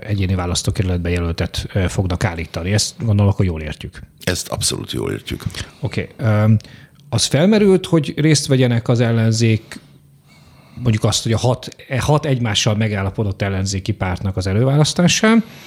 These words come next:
Speaker 1: vagy ez föl sem merült, és eleve, ö, a százhat jelöltbe gondolkodtak. Ezt azért kérdezem, mert, ö,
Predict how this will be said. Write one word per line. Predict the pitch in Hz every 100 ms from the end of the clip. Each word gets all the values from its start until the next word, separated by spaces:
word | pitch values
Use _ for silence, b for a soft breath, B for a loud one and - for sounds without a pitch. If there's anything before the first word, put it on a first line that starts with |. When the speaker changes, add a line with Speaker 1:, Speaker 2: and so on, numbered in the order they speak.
| B B B
Speaker 1:
vagy | - 147
ez | 143 139
föl | 117
sem | - 104
merült, | 101 98 101
és | 101
eleve, | 104 101 87 90 87 - 113
ö, | 92 90 87 92
a | 98 92 90 - B B B B
százhat | - 101 90 - 98 - 113 98
jelöltbe | 104 101 95 98
gondolkodtak. | 92 92 92 87 - - 151
Ezt | 143
azért | 190 196
kérdezem, | - 139 131 123 143
mert, | 139 127 120
ö, | 135